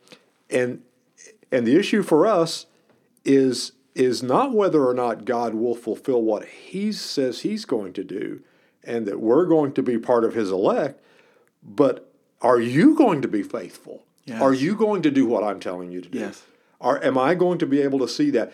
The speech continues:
Speaker 1: So we shouldn't worry about the Lord's faithfulness. It should,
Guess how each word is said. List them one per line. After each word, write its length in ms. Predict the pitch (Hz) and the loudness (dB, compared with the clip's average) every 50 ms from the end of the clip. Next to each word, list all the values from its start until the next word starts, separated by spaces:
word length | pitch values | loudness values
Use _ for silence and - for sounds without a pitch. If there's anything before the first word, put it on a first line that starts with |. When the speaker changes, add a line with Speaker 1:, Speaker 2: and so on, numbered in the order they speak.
| - _ | -14 _
Speaker 1:
So 180 | - - 156 | -2 0 0
we 220 | 135 135 117 131 175 | 0 2 0 -2 -2
shouldn't 320 | 185 - 262 269 247 208 190 | 0 0 0 0 0 2 2
worry 200 | 208 233 226 208 | 2 2 2 0
about 280 | 170 170 156 147 - | 0 0 -2 -2 0
the 80 | - 113 | 0 0
Lord's 720 | 110 110 110 147 240 294 311 302 214 135 - - - - - _ _ _ | 2 2 2 2 2 2 4 4 2 2 0 -4 -10 -14 -16 _ _ _
faithfulness. 760 | 120 104 95 98 95 - - 90 101 117 147 202 208 - - | -2 -2 0 -2 -4 -6 -6 -6 -4 -2 -2 -4 -4 -6 -4
It 220 | - 151 165 - | -2 -2 -2 -2
should, 300 | - 202 175 151 139 135 | -2 -4 -4 -4 -6 -12